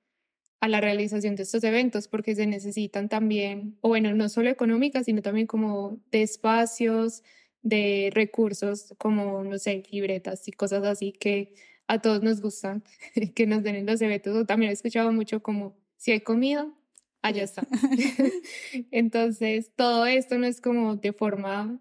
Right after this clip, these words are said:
gratuita o que todos muy queridos se ofrecieron, pues, los organizadores del evento, sino que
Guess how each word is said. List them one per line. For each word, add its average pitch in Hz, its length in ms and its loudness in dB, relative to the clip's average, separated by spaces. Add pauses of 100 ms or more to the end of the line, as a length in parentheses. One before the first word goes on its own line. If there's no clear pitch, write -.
(120)
gratuita 208 760 -2
o 208 60 -2
que 196 460 -2
todos 202 260 2
muy 220 220 4
queridos 214 440 0
se 214 100 -2
ofrecieron, 196 640 -4 (580)
pues, 226 200 4
los 220 160 2
organizadores 208 520 2
del 233 160 4
evento, 233 280 2
sino 226 280 2
que 196 400 -4